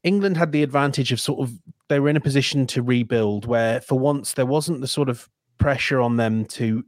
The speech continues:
immediately deliver that there was with, uh, that there was with, with past England teams. And I think it's probably fair to say that, like, um, with America, the, the, the level of expectation was rising quite quickly.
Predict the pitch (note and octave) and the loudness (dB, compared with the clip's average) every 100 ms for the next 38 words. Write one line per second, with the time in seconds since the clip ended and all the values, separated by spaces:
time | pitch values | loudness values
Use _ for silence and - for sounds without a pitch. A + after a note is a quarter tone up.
0 | - B2+ C3 C#3 C#3+ B2 A#2+ A#2+ A#2+ B2 | -2 0 2 2 2 -2 0 0 2 2
1 | A2+ G#2+ F2 - _ - B2+ A#2 - B2+ | 0 -2 -8 -12 _ -2 -2 -2 -2 0
2 | A2+ A2+ A2 B2+ A#2+ A2+ - - _ - | 0 -2 -2 0 0 0 -8 -14 _ -6
3 | A#2+ A2+ A2+ A#2+ A2 A2 A#2+ _ _ C#3+ | -2 -2 0 0 0 -2 -6 _ _ -2
4 | C3+ B2+ B2 B2+ B2 A2+ - B2 D3 C#3 | 0 2 2 0 -2 -6 -8 -4 -2 0
5 | - C#3+ D3 E3+ F#3 G3 G#3+ C4+ C4+ - | 0 0 2 0 0 0 -2 -4 -6 -2
6 | C#4+ C4 B3 F3+ D#3 D3+ C#3 C3 C3+ C3 | -2 -2 -2 -4 -4 -2 0 0 0 2
7 | C3 - _ _ _ _ _ - D#3 D#3+ | 0 -4 _ _ _ _ _ -2 -2 0
8 | E3 E3+ F#3 F#3+ - C3 B2 _ - D3 | -2 0 0 0 -2 -6 -8 _ -2 0
9 | C3+ C3+ - _ - D3 C#3+ D#3 E3+ E3+ | 0 -4 -8 _ -4 0 2 2 0 0
10 | E3 D#3 - D3 - C#3 B2+ B2+ A#2 B2+ | 0 0 -2 -4 -2 -2 -2 -2 0 2
11 | B2+ A#2+ A#2 A#2 A2 - A#2+ - G#2 G2+ | 2 2 -2 -2 -4 -2 -4 -4 -8 -8